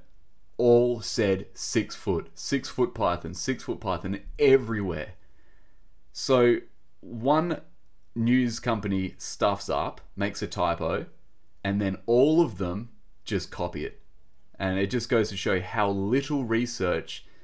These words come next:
these news places actually, actually do in their, uh, in their coverage. They do absolutely none. And they even posted the video of it. And in the video,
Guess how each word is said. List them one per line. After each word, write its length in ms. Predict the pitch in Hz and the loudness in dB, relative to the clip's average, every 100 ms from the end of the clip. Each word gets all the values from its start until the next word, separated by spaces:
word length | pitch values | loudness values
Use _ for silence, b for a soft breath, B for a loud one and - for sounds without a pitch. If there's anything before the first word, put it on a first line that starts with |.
| b b b - - | b b b -16 0
these 300 | 104 113 98 | 2 2 2
news 380 | 107 107 98 - - - | 0 0 -2 -6 -14 -4
places 380 | 107 90 90 82 | 0 0 -2 -2
actually, 520 | 90 87 90 82 - 98 - | -2 -2 -4 -4 -4 -10 -6
actually 320 | 92 90 90 82 | -4 -2 -4 -2
do 240 | 87 82 | -2 -2
in 100 | 80 | -4
their, 260 | 78 78 78 | -4 -4 -4
uh, 160 | 78 - - | -6 -8 -8
in 140 | 85 | -4
their 120 | 80 - | -4 -4
coverage. 480 | 76 80 78 82 | -6 -6 -8 -6
They 100 | 92 | -2
do 240 | 90 95 95 - - | 0 0 -2 -6 -10
absolutely 880 | - 95 - 101 95 - 92 90 - | -8 -6 -6 -2 -2 -2 -2 -4 -6
none. 520 | 92 87 87 78 156 b b b b - | -6 -4 -2 -2 -6 b b b b 0
And 160 | 127 | 2
they 100 | 165 | 4
even 200 | 180 185 | 4 2
posted 320 | 165 165 151 139 | 2 2 2 -2
the 60 | |
video 360 | 139 226 156 90 | 0 2 4 4
of 120 | 82 | 0
it. 180 | 78 - - - - | -4 -10 -14 -14 -8
And 140 | - - | -6 0
in 180 | 208 175 | 2 4
the 80 | |
video, 540 | 127 185 180 104 92 | 4 4 4 4 4